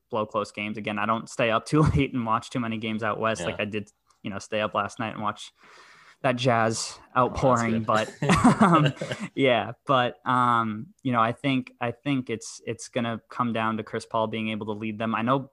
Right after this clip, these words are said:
Speaker 1: Booker also too, it maybe had, like, a little bit of a hamstring issue.
Speaker 2: Yeah, I, I know
Speaker 1: So
Speaker 2: it's an injury. It wasn't due to covid, but I know they've had covid running through their
Speaker 1: Yeah, so, yeah, they had a few
Speaker 2: organization.
Speaker 1: games postponed as well. So I think it's, it's if they can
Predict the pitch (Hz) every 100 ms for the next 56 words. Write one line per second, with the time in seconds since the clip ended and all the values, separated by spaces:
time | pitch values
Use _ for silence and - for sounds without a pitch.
0 | - 120 131 113 107 - 101 - 110 107
1 | 107 104 110 104 107 110 107 110 104 -
2 | 110 131 - 143 139 135 139 135 131 -
3 | _ 104 92 85 90 - 110 107 139 135
4 | - - 104 98 95 92 90 92 87 85
5 | 69 90 85 80 87 87 87 90 92 92
6 | 92 90 85 90 90 - 90 87 82 87
7 | 82 80 - 90 90 143 131 120 104 101
8 | - 135 117 127 101 107 117 113 - 113
9 | 107 110 - 113 104 - 110 104 107 -
10 | 104 98 - 117 110 - 208 202 - 135
11 | - - - _ 120 113 - 113 120 120
12 | - 127 113 107